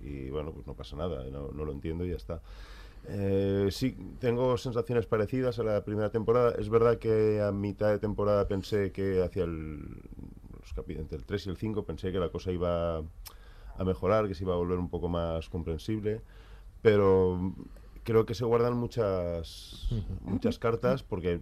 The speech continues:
Speaker 1: porque he estado viendo un poco del primer capítulo de la primera temporada y sí que hay referencias a cosas que pasan. No, no creo que estén improvisando, ni mucho menos.
Speaker 2: No.
Speaker 1: Creo que, que es un proyecto brutal y que lo tienen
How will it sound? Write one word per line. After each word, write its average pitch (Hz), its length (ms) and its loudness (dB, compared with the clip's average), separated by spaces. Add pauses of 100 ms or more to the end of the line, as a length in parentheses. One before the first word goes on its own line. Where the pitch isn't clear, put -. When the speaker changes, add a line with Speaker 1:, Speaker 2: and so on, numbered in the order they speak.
(120)
Speaker 1:
porque 92 220 -2
he 92 40 4
estado 110 460 0
viendo 98 220 0
un 90 80 -2
poco 92 240 0
del 90 400 2 (140)
primer 90 180 -2
capítulo 87 360 -4
de 85 100 -2
la - 20 -10
primera 85 200 -4
temporada 98 420 0
y 117 40 0
sí 95 180 -4
que 101 100 2
hay 92 140 4
referencias 90 600 0
a 82 80 -4
cosas 90 240 -8
que 87 100 -4
pasan. 85 320 -4
No, 85 120 -6
no 104 160 2
creo 120 140 0
que 110 60 2
estén 104 160 2
improvisando, 92 560 2
ni 107 80 2
mucho 85 240 -4
menos. 87 340 -4 (160)
Speaker 2:
No. 92 220 -4
Speaker 1:
Creo 85 140 0
que, 82 560 0
que 85 140 -2
es - 120 -6
un 87 120 -2
proyecto 80 800 0 (120)
brutal 87 520 -2 (640)
y 90 460 2
que 87 120 -2
lo 78 100 -4
tienen 85 520 -2